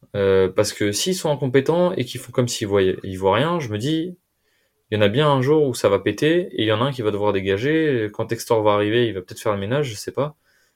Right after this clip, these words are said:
Je, je connais pas encore ses capacités de gestionnaire de, de club. Euh, mais je me dis, il y a forcément un jour où ça va péter. S'ils en sont pas conscients,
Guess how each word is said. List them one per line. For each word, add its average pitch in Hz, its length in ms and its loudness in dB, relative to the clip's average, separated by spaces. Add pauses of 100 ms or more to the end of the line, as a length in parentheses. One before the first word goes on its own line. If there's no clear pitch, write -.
(140)
Je, 101 300 0
je 95 200 -2
connais 95 220 0
pas 113 100 0
encore 110 220 0
ses - 120 -14
capacités 104 460 -2
de 98 120 -4
gestionnaire 95 440 -4
de, 87 220 -4
de 90 100 -4
club. 147 300 -2 (800)
Euh, 92 440 2 (760)
mais 107 100 0
je 101 80 0
me 107 60 2
dis, 135 80 4
il 160 40 4
y - 40 12
a 151 40 10
forcément 127 360 2
un - 20 4
jour 147 140 6
où 131 40 -2
ça 113 120 2
va 104 100 4
péter. 101 360 -6 (300)
S'ils 185 400 0
en 110 60 0
sont - 720 -10
pas 175 120 2
conscients, 185 520 -6